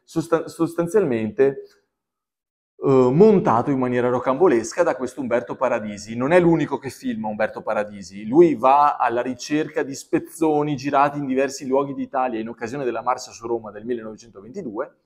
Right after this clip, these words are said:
atto di nascita e di presa del potere del fascismo, e dopodiché l'anno successivo prepara, montando questi vari film, questi vari spezzoni che lui riesce a recuperare, monta il film che è un elogio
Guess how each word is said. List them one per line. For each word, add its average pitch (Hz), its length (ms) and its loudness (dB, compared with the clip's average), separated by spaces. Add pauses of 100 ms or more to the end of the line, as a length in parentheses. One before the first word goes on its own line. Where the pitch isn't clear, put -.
(160)
atto 123 260 0
di 107 120 -8
nascita 123 400 -8
e 104 60 -14
di 104 100 -16
presa 120 220 -6
del 104 160 -14
potere 110 280 -12
del 101 140 -12
fascismo, 120 640 -12 (220)
e 196 100 2
dopodiché 165 760 0
l'anno 110 260 0
successivo 123 760 -14 (320)
prepara, 143 800 2
montando 143 720 4
questi 143 320 -4
vari 120 300 4
film, 120 420 -10
questi 123 260 -14
vari 127 220 2
spezzoni 143 540 -8
che 120 80 -10
lui 135 100 -4
riesce 120 280 -4
a - 20 -16
recuperare, - 680 -2 (360)
monta 123 640 2 (180)
il 196 140 -2
film 113 580 -10 (600)
che 226 100 2
è 214 40 6
un 180 100 4
elogio 123 680 0